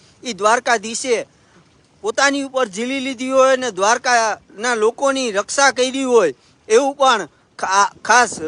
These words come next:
દ્વારકા કૃષ્ણ ભક્તો માની રહ્યા છે. તો દ્વારકા ટુડેથી ઓમ થોવાણી, દ્વારકાની હરેક અપડેટ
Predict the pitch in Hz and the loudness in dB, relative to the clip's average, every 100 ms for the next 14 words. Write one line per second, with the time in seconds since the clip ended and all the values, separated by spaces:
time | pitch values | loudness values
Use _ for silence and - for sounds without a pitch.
0 | 165 170 151 202 233 269 240 226 - 220 | -6 -4 0 0 2 2 2 2 -2 -10
1 | 262 226 240 - 247 180 - _ _ 156 | -4 -2 -2 0 0 0 -4 _ _ -4
2 | 180 240 277 254 254 226 185 180 165 127 | -2 0 -2 -2 2 2 2 -4 -6 -8
3 | _ _ - 220 196 196 220 240 254 254 | _ _ -4 -2 0 0 0 4 4 4
4 | 247 226 240 254 262 254 214 254 254 226 | 0 -6 -6 -6 -6 -8 -4 -4 -4 -2
5 | 254 269 262 202 - _ - 175 220 247 | 2 2 0 -6 -12 _ -6 2 2 2
6 | 262 269 214 220 262 247 226 254 | -2 -2 -2 2 0 0 0 0